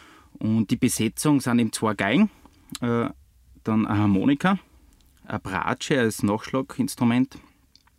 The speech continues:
und die Tuba. Und wir können aber auch wechseln auf Blasbesetzung. Also ich bin ja der Bratschist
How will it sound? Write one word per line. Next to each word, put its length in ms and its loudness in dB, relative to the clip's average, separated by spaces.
und 420 -2
die 100 -2
Tuba. 440 -2
Und 200 0
wir 100 4
können 280 2
aber 320 2
auch 40 -4
wechseln 460 2
auf 400 -6
Blasbesetzung. 1200 -2
Also 140 -2
ich 120 0
bin 160 0
ja 160 0
der 80 -2
Bratschist 640 -6